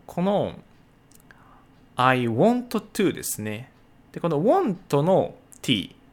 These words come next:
と、そのto不定詞のtoですね。T二つありますよね。で、ここの時にI want to、I want to。で、このように発音じゃなくて、もう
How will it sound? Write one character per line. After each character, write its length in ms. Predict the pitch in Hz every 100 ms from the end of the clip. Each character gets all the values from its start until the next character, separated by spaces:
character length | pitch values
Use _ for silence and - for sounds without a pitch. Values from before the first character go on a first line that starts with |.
| _ _ _ _ - _ _
と、 340 | 180 143 - - _ _ _ _ _ _
そ 120 | -
の 140 | 113 101
to 260 | - 190
不 80 | 185
定 120 | -
詞 120 | 139 104
の 80 |
to 180 | - 127
で 80 | -
す 100 | -
ね。 200 | 143 170 - - - - _ -
T 180 | 294
二 240 | 139 - 120
つ 140 | -
あ 40 | 214
り 100 | 101
ま 100 | -
す 100 | -
よ 60 |
ね。 240 | 104 120 - _ _ _ _ - _ _ _
で、 80 | 233
こ 140 | 208
こ 80 | 196
の 60 | 320
時 220 | 170 117
に 300 | 131 117 - - - -
I 200 | 135 139
want 420 | 120 160 220 -
to、 300 | - 170 120 - - _ _ _
I 160 | 135 131
want 360 | 135 196 190 175
to。 360 | - 165 117 87 - - - _ - _ _ _ -
で、 360 | 175 135 - - - - -
こ 140 | -
の 60 | 311
よ 60 |
う 20 | 233
に 60 |
発 380 | - - 170 196
音 80 | 185
じ 80 | 131
ゃ 20 |
な 80 | 95
く 100 | -
て、 100 | 123
も 160 |
う 60 | 127